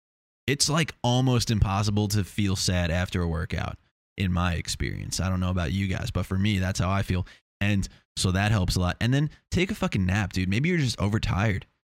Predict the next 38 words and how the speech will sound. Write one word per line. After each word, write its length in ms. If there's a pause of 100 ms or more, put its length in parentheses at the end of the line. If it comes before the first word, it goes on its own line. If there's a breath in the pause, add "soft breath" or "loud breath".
(140)
You 80
know, 120
like, 140
right 220
now, 260
like, 200
I'm 80
gonna 100
finish 260
this 140
podcast 580
because 240
my, 260
like, 380
dude, 240
my 260
hormonal 720
shit 280
is 180
probably 300
gonna 160
flux 500
so 260
much 240
right 160
now. 160
Like, 200
so 200 (220 loud breath)
we've 120
been 120
recording 300
for 100
approximately 560
nineteen 300
minutes 200
and 80
thirty 140
seconds, 300